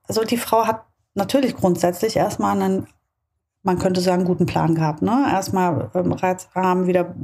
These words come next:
oder in eine, in eine reizarme Körperhaltung bringen. Ich bringe den ins Sitz, der sollte sich da hinsetzen, damit das hier zivilisiert abläuft. Ähm, mit ihm an der Leine vorbei, also im, an Vorbeilaufen, das ist mal dieses Gepöbel, das ist so schwierig, den dann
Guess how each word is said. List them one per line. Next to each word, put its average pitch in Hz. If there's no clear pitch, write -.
oder 180
in 170
eine, 160
in 170
eine 170
reizarme 180
Körperhaltung 202
bringen. 175
Ich -
bringe 175
den 165
ins -
Sitz, 233
der 175
sollte 165
sich 160
da -
hinsetzen, 196
damit 180
das 170
hier 175
zivilisiert 170
abläuft. 185
Ähm, 175
mit 196
ihm 185
an 165
der 170
Leine 180
vorbei, 180
also 180
im, 175
an 180
Vorbeilaufen, 185
das -
ist -
mal 165
dieses 165
Gepöbel, 226
das 170
ist -
so -
schwierig, 190
den 175
dann 170